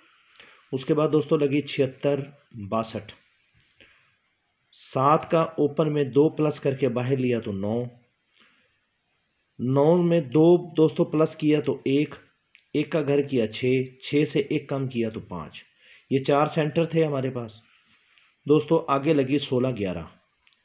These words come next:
एक का सेंटर हमारा यहाँ पास हुआ। उसके बाद दोस्तों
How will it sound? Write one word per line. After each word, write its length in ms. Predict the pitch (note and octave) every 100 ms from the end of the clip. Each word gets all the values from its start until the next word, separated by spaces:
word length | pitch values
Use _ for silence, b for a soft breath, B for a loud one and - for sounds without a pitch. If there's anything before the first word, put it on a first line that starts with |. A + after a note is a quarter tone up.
| _
एक 200 | D3 C#3+
का 60 | D3
सेंटर 340 | C3+ B2 B2+
हमारा 240 | A#2+ A2 A2
यहाँ 260 | A2 A2 D3 -
पास 220 | A2+ G#2+
हुआ। 140 | F2+ E2 - _ _ _ b b b b b b b b b b b b b b
उसके 280 | G3 G3+ A#3+
बाद 180 | A3 G#3+
दोस्तों 340 | G#3 G#3 A3+